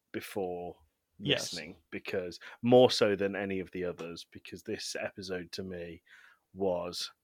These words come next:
Speaker 1: unbelievable and heavy and covered a lot of stuff.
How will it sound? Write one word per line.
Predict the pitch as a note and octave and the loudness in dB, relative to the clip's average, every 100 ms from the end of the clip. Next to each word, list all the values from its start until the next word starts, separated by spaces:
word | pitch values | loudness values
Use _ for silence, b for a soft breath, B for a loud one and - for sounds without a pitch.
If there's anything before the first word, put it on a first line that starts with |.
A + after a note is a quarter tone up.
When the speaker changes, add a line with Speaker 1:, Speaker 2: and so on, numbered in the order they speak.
| b b b - | b b b -4
Speaker 1:
unbelievable | B2+ G#2 F#2 F2 E2+ E2 - E2+ - _ - | 0 2 0 -2 -4 -8 -8 -8 -8 _ -10
and | G#2 G2 | -8 -4
heavy | A2 F#2 F#2 F2+ F2+ - | -2 -2 -4 -8 -10 -10
and | F2+ F2+ F2+ F2 - B B B B B | -10 -10 -12 -14 -18 B B B B B
covered | - A2 F2 F2 | 0 2 2 -4
a | |
lot | F2+ F2+ - | 0 0 -2
of | - | -4
stuff. | - C2+ - - - | -4 -4 -8 -10 -18